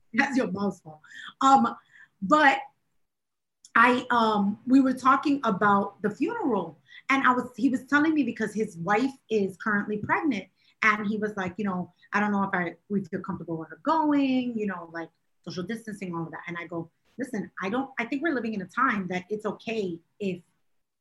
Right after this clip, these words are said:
someone can't go, if you, you know, and if you do go, if you stand far away." Listen, anybody who's not gonna understand, it's not somebody you need to understand.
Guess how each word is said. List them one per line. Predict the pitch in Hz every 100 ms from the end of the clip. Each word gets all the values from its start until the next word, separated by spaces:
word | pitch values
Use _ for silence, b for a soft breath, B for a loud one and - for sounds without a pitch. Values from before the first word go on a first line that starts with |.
| _
someone | 226 202 185
can't | 190 -
go, | 240 247 175 175
if | 165
you, | 196 202
you | 247 262
know, | -
and | 220
if | 214
you | 214
do | 277
go, | 226 226 214
if |
you | 196
stand | 190 220 202
far | 196 214 208
away." | 233 220 180 _ _ _ _ _ _ _ _ -
Listen, | 285 302 202
anybody | 254 339 392
who's | 330
not | 240 240
gonna | 254 233
understand, | 220 208 214 220 285 - -
it's | 208
not | 220 220
somebody | - 208 202 202
you | 214
need | 226 233
to | 214
understand. | 190 175 - 175 180